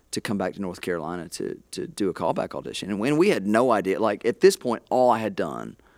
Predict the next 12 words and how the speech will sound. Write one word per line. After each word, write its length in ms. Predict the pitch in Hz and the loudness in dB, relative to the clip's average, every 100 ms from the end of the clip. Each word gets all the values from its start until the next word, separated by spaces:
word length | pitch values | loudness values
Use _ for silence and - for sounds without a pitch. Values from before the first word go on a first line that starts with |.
| _ _ _ _ _ _ | _ _ _ _ _ _
was 180 | - 120 | 2 2
just 220 | 117 120 - | 2 -2 -2
local 320 | 90 117 113 | 2 2 0
car 260 | - 127 113 | 0 2 2
dealership 360 | 98 - - | -2 -6 -8
commercials. 460 | - - - - - | -8 -14 -16 -8 0
Like, 160 | 104 | 0
we 140 | - 131 | 4 4
would 100 | 123 | 4
dress 240 | 113 107 | 2 0
up 180 | 101 - | -4 -4
like 320 | 87 80 - | -4 -4 -8